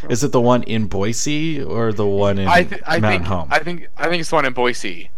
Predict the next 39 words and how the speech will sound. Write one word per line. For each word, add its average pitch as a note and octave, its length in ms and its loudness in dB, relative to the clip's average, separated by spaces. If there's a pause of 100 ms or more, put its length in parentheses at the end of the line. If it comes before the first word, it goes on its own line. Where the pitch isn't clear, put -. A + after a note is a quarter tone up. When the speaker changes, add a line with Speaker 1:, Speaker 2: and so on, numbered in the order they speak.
(320)
Speaker 2:
'Cause, C3 200 0
'cause C3+ 180 -2
the C3 80 0
one F3 180 2
in A#3 120 2
Boise, G#2+ 640 0
like, F#2 440 -2
turned G#2+ 360 0
into, A2 260 0
like, F#2+ 180 0
a F#2+ 60 0
recording G2+ 560 -2
studio. A1+ 640 -4 (520)
Speaker 1:
Well, D#3 140 4
maybe F#3 240 4
it's B2+ 140 -2
not C#3+ 180 2
the B2 60 -2
one G#2+ 120 -2
in G2+ 60 -4
Boise. G2 280 -4
I D3+ 140 4
don't E3 80 6
know. C3 100 2
It D3+ 80 2
was, E3 100 2
like, D#3+ 120 0
an D3 60 2
actual C#3 260 0
functioning, B2 840 -4
like, A2 260 -2
bomb A2 260 0
shelter, G2+ 580 -4 (420)
like, G#2 160 -2
went A2 220 -2
up G2+ 120 -2
for G#2 120 -2
sale, G2 460 -2 (340)
and F2+ 300 -4